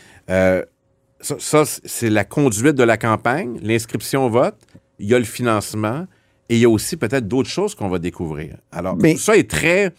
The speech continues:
Speaker 1: très fascinant,
Speaker 2: pour
Speaker 1: très excitant.
Speaker 2: Oui,
Speaker 1: Mais on sait pas ce qui se
Speaker 2: intéressant.
Speaker 1: trouve, mais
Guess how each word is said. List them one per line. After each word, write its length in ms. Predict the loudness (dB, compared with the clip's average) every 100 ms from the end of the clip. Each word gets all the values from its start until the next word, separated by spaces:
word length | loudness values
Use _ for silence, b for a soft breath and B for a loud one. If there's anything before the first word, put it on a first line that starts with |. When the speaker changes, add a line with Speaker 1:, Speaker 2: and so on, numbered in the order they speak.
| b b b b b
Speaker 1:
très 220 | -4 -4
fascinant, 560 | -2 -4 -2 -2 0 6
Speaker 2:
pour 360 | 6 8 6
Speaker 1:
très 100 | 0
excitant. 560 | -4 -8 -8 -4 -2 2
Speaker 2:
Oui, 460 | 6 6 6 4 0 -2
Speaker 1:
Mais 120 | 2
on 80 | 4
sait 100 | 4
pas 0 |
ce 0 |
qui 60 |
se 60 | 4
Speaker 2:
intéressant. 420 | 4 2 2 2
Speaker 1:
trouve, 300 | 4 4 4
mais 180 | 2 -4